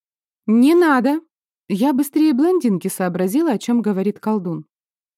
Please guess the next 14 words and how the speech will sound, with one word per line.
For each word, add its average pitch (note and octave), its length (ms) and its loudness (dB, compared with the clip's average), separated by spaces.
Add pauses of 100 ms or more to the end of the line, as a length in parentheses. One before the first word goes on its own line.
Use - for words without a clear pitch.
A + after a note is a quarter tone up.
(340)
Сотканные C4 560 0
из A3+ 100 -6
тумана A#3+ 380 0
пальцы C#4+ 380 -4
надавили G#3+ 440 0
на G3 160 -2
горло, B3+ 340 -2
заставляя G3+ 520 -4
захлебнуться F#3+ 680 -6
возгласом. E3 720 -10 (840)
Женщина D4 500 -2
задумчиво A3 540 -2
пожевала G3 540 -4
губу, F3+ 460 -4